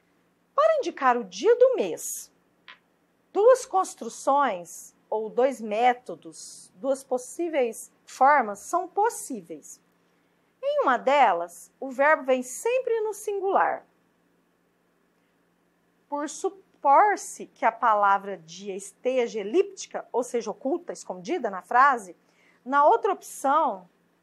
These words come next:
o verbo concorda com o numeral.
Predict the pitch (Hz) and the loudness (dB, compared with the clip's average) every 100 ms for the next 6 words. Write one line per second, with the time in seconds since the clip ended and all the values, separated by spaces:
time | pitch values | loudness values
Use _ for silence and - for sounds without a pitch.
0 | _ _ _ _ - 247 233 277 294 302 | _ _ _ _ -10 -6 0 2 2 2
1 | 285 294 294 277 285 311 294 285 302 440 | 2 4 4 4 2 0 -2 -2 -4 -4
2 | 494 480 320 185 160 160 | -2 2 4 4 2 -2